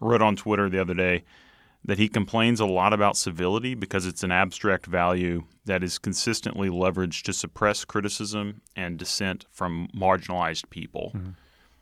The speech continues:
Speaker 1: What do you make of that? Is, is, is there any truth in norms for, uh, decorum and, and proper behavior having a negative impact on people who don't have political power?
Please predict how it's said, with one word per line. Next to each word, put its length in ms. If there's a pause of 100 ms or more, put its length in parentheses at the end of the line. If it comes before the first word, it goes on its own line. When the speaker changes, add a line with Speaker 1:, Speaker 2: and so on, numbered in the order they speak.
(160)
Speaker 1:
What 100
do 80
you 80
make 320
of 160
that? 320
Is, 160
is, 320
is 260
there 220
any 260
truth 500
in 400 (320)
norms 720
for, 460
uh, 160
decorum 680
and, 280
and 240
proper 400
behavior 640 (380)
having 420
a 60
negative 500
impact 680 (320)
on 240
people 260
who 140
don't 400
have 360
political 300
power? 340